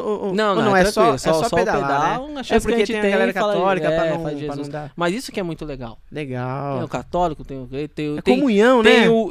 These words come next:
Speaker 2: tem o
Speaker 1: comunhão.
Speaker 2: cara que não é nem católico, não é nem evangélico, ele
Speaker 1: Mas
Speaker 2: tá no
Speaker 1: tá lá
Speaker 2: Jesus
Speaker 1: com
Speaker 2: no
Speaker 1: vocês.
Speaker 2: pedal, entendeu?
Speaker 1: Legal.
Speaker 2: Isso é legal.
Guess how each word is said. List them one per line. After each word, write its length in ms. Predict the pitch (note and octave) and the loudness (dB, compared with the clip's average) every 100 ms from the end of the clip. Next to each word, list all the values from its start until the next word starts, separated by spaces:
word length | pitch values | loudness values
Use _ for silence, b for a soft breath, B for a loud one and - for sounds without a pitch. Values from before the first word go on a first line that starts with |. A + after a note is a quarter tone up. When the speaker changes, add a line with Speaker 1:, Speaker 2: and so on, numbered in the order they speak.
| G3+ | 0
Speaker 2:
tem 140 | A3 | 2
o 40 | A#3 | 4
Speaker 1:
comunhão. 220 | G#3 G#3+ | 4 4
Speaker 2:
cara 160 | G3 F#3 | 4 2
que 140 | G#3+ | -2
não 100 | G3 | -2
é 80 | G3 | -2
nem 160 | G3+ A3 | -2 -4
católico, 600 | A3 D#3+ F3+ G3 A3 G#3+ | -6 -8 -4 -4 -4 -8
não 120 | G3 | -8
é 80 | F#3 | -4
nem 280 | F#3 G#3+ A3+ | -2 -2 -2
evangélico, 540 | F#3 E3 D3 F#3 A3+ | -2 -2 -2 -2 -2
ele 120 | G#3+ F#3 | -4 0
Speaker 1:
Mas 120 | G#3 | 0
Speaker 2:
tá 20 | |
no 60 | A3 | 4
Speaker 1:
tá 120 | G#3+ | 4
lá 80 | G3 | 4
Speaker 2:
Jesus 180 | F#3+ F#3 | 4 2
Speaker 1:
com 60 | |
Speaker 2:
no 60 | F3+ | 0
Speaker 1:
vocês. 140 | F3 | 0
Speaker 2:
pedal, 340 | D#3 D3+ E3+ G#3 - | 0 2 0 -4 -12
entendeu? 380 | D#3 C#3 C3+ C#3 | -12 -8 -4 -4
Speaker 1:
Legal. 480 | E3 E3 E3 D#3+ D#3 | -2 -2 -2 -2 -2
Speaker 2:
Isso 200 | G3+ - | -4 -6
é 60 | A#3 | -6
legal. 380 | E3 C#3 A2+ | -6 -6 -10